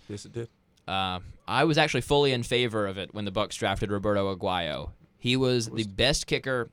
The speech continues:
Speaker 2: in college football in the last couple of decades, probably since Nate Kaeding, back when Peyton Manning played at Tennessee. He was that good, and he was supposed to save the Bucs af-,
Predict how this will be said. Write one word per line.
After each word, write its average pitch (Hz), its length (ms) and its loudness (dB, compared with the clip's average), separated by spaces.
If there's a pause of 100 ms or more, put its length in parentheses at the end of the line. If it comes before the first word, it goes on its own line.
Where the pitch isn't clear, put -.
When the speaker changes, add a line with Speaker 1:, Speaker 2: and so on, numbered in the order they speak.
(140)
Speaker 2:
in 113 200 -2
college 117 380 0
football 101 640 0
in 107 240 -4
the 98 80 -8
last 101 480 -6
couple 113 240 0
of 101 100 -6
decades, 95 460 -6
probably 107 320 0
since 104 260 -6
Nate 107 220 -2
Kaeding, 101 520 -2
back 98 220 -6
when 98 140 -8
Peyton 101 260 -4
Manning 95 300 -6
played 95 160 -8
at - 100 -12
Tennessee. 87 560 -10 (460)
He 127 100 -4
was 135 200 -6
that 117 260 -2
good, 98 320 0 (420)
and 104 160 0
he 120 180 2
was 120 280 4
supposed 127 340 4
to 120 120 -4 (140)
save 127 480 2
the 113 80 -4
Bucs 107 380 0
af-, 101 180 -4